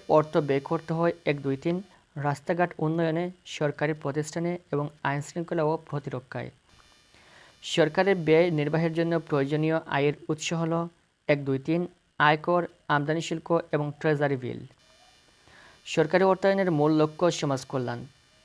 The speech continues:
তাই এরূপ অর্থায়নে এক, দুই, তিন, আয় ব্যয় সমান হতে পারে, আয় ব্যয় অপে-,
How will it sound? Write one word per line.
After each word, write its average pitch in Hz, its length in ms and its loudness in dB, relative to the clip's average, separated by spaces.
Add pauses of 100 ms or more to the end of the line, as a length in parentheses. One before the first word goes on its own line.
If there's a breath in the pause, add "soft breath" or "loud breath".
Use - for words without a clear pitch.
(100)
তাই 160 260 6 (160)
এরূপ 160 200 2 (120)
অর্থায়নে 151 680 0 (720)
এক, 147 200 2
দুই, 139 140 0
তিন, 185 300 -2 (600 soft breath)
আয় 156 220 8
ব্যয় 180 160 2
সমান 156 300 0
হতে 165 240 -2
পারে, 175 320 2 (500)
আয় 151 180 8
ব্যয় 170 120 4
অপে-, - 180 0